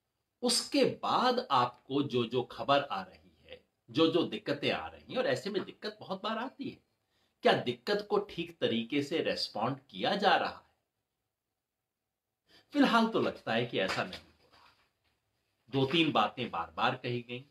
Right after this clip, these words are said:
और ये lockdown के बाद नहीं, Lockdown से पहले हमारे जैसे लोग बार बार कह रहे थे, "देखिए, इसकी सबसे बड़ी मार गरीब पे पड़ने वाली है।" वो गरीब जो शहरों में रहता है, वो गरीब जो गांव में रहता है, उसके अलग अलग तरीके भी बता रहे थे कि किस तरीके से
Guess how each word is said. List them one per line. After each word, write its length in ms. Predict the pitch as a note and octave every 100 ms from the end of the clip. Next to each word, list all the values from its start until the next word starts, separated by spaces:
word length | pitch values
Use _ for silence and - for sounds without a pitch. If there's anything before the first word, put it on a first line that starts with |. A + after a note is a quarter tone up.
| _ _ _ _ _
और 200 | D#3 D#3
ये 240 | B3 B3 -
lockdown 460 | D3 F#3 G3 A3+ A#3+
के 100 | B3
बाद 260 | A3 B3+ B3
नहीं, 200 | F#3 -
Lockdown 500 | A#2 C3+ - C3 D3+
से 160 | - -
पहले 460 | - - - F3
हमारे 340 | F#2 F#2 G2 G#2+
जैसे 300 | G2 F#2 E2+
लोग 300 | F2+ G#2+ -
बार 220 | E2+ -
बार 180 | G#2+ C3+
कह 200 | C3+ A#2
रहे 200 | A#2+ A#2+
थे, 140 | -
"देखिए, 500 | B2+ F2+ - - F#3+ - _ _ _
इसकी 280 | B2+ - D#3
सबसे 480 | C3+ F3 - - G#3
बड़ी 240 | C3 A2+
मार 280 | G2+ F2 G2+
गरीब 380 | F#2+ - F#2+ A#2 -
पे 60 |
पड़ने 360 | C3+ C3+ B2 C3+
वाली 340 | B2 B2 C3
है।" 240 | B2 C3+ _ _ _ _ _
वो 160 | A#2 B2+
गरीब 360 | B2 C3 D#3
जो 120 | - B2
शहरों 380 | - A#2 A#2+
में 160 | D3 D3
रहता 380 | C3 B2 - C3+
है, 160 | B2+
वो 160 | C#3+ A2
गरीब 420 | G2 F#2+ G#2+ A#2
जो 120 | A2+
गांव 340 | F#2+ F#2 C3 D#3
में 100 | D3+
रहता 360 | C3+ C3 -
है, 240 | C3 C3 - _ - -
उसके 260 | - - C4+
अलग 260 | G3+ G3+ G#3+
अलग 220 | A3+ -
तरीके 380 | G#3+ A#3+ C4+ A#3+
भी 120 | F3+
बता 300 | A2 - G2
रहे 160 | G2
थे 140 | G2 D3
कि 140 | - -
किस 260 | C4+ -
तरीके 540 | - C#3 D3 D3 A#3 A3+
से 400 | - G3 F#4